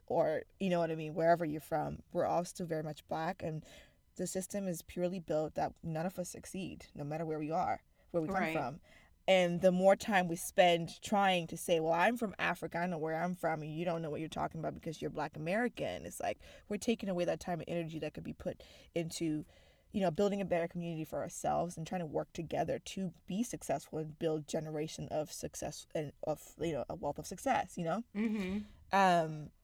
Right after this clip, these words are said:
Speaker 1: so that's, that's, those are my, my closing re-, remarks on the matter.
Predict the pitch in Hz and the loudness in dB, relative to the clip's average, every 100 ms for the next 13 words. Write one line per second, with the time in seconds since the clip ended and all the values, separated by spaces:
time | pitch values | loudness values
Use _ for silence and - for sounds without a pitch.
0 | _ - - 190 226 - - - 190 185 | _ -12 -2 2 2 0 -18 -6 -4 -4
1 | - 190 190 180 160 127 - 147 123 - | -4 -6 -4 -4 -2 -4 -4 -10 -10 -10
2 | - 143 147 - 170 147 78 - - - | -10 -10 -10 -10 -10 -6 -8 -10 -16 -14
3 | - - 151 - - - | -12 -12 -12 -10 -10 -10